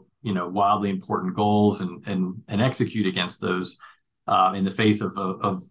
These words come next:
the whirlwind. And most franchise organizations have a high whirlwind, whether you're a franchisee, franchisor, or a supplier, you face the whirlwind. So would encourage folks to check that out. The main stage content is always exceptional and inspiring. So as much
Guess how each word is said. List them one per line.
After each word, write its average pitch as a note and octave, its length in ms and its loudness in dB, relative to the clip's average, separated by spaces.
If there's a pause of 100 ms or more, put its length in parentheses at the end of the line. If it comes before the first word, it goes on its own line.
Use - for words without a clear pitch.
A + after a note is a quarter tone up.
the G2+ 80 0
whirlwind. G2+ 680 2
And G2 400 -2
most A#2+ 420 4
franchise A2+ 420 0
organizations C#3+ 920 0 (300)
have A2+ 260 2
a G2+ 80 -2
high A#2 320 2
whirlwind, G#2 640 0
whether F#2+ 160 -6
you're F#2 180 0
a - 40 -8
franchisee, G2 480 0
franchisor, F#2 400 -2
or F#2+ 200 2
a F2+ 40 -2
supplier, A#2 560 0
you G2+ 340 2
face G#2+ 300 -2
the G2 100 -6
whirlwind. F#2+ 540 0
So F#2+ 280 -2 (340)
would C3+ 160 6
encourage A#2+ 380 2
folks A2 220 2
to - 80 -10
check A2+ 220 -2
that G#2+ 140 0
out. G#2+ 240 4 (280)
The A#2 80 0
main E3+ 260 4
stage E3+ 360 2
content C#3+ 640 -2
is B2 240 -4
always A#2+ 400 4
exceptional A2 640 0
and G#2 100 0
inspiring. A2 720 0
So A2 220 2
as G#2+ 120 2
much C#3+ 380 2